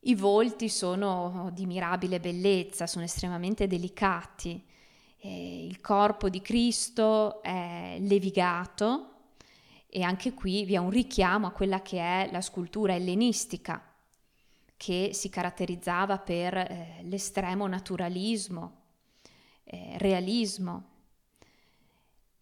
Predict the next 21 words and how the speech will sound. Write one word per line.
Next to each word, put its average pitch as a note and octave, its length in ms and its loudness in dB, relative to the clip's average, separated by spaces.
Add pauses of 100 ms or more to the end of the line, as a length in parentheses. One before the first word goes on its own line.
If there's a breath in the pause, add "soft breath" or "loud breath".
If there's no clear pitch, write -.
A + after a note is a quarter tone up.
(200)
Osserviamo G#3+ 720 4
anche G#3 240 4
il F#3+ 80 2
contrasto F#3+ 880 2
che A3+ 140 -2
si G3 160 -2
viene F#3 220 0
a F#3 40 -2
creare G#3 540 2
proprio G3+ 320 -4
tra G3 180 -2
la G3 160 0
levigatezza F#3+ 960 0
del E3+ 160 -8
corpo F3 380 -2
di F#3+ 120 -8
Cristo A3+ 760 0 (600 loud breath)
E - 60 0
invece A#3+ 840 4
il F#3 440 -2
drappeggio F#3 880 2